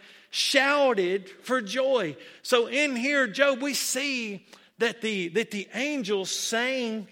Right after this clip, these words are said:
together. They sang at the creation of the earth. And how much adoration did they give at the very sight of these new worlds being created? Well, whatever they sang,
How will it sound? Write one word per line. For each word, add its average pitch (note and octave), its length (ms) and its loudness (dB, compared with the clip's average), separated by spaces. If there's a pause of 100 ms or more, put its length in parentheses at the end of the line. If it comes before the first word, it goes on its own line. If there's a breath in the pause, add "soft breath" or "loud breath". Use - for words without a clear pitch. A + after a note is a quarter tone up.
together. G#3 640 -6
They G3 160 -4
sang C4+ 640 -2
at F#3+ 100 -6
the G3+ 60 -4
creation G#3+ 640 -2
of A3 80 -4
the G3 140 -4
earth. A3 340 -2 (440 loud breath)
And G3+ 180 2 (160 loud breath)
how D4 320 2
much D4 480 2
adoration B3 880 2
did A#3+ 180 -2
they B3 200 0
give A#3 580 -8 (200 loud breath)
at A3+ 200 2
the A3 80 6
very A#3 420 4
sight A3 680 -6
of E3+ 100 -10
these G3 280 -2
new A#3 520 -2 (300 loud breath)
worlds G3 960 0 (400 loud breath)
being G#3 600 -4 (340 soft breath)
created? G#3+ 760 -2 (840 soft breath)
Well, F#3 160 4
whatever B3+ 840 6
they G3 440 0
sang, G#3+ 600 -2